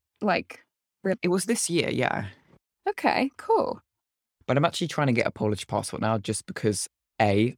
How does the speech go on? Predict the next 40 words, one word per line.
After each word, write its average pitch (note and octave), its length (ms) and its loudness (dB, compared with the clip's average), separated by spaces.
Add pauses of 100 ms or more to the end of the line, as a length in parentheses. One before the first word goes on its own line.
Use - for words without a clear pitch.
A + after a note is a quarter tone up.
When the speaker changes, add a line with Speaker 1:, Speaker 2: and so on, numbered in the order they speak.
Speaker 2:
I G#2+ 100 0
can, A2 420 0
which G#2+ 160 0
is A2 140 4
really G2+ 360 4
cool G#2+ 380 2
Speaker 1:
<laughs> - 20 -6
Speaker 2:
'cause G#2+ 140 -2
I G#2 60 6
want G#2 200 4
an - 80 -2
E G#2 60 6
U G2+ 200 4
passport G2+ 520 -2
so G2 240 2
bad. G#2 340 0 (240)
Speaker 1:
Yeah. F#3+ 460 0 (640)
Speaker 2:
And G#2 160 2
B, G2+ 320 2 (640)
that G2 140 0
would G#2 120 2
be - 140 0
so - 580 0
useful G2+ 560 0
'cause A#2 160 0
do D#3+ 100 2
you E3 40 6
know F3+ 140 6
that D3 120 2
next - 400 2
year C#3+ 120 4
you're G#2+ 140 2
gonna A2+ 160 2
have G#2 100 -2
to G2+ 80 -10
pay A#2+ 280 0
to - 100 -10
go G#2 140 2
to - 120 -8
the - 60 -10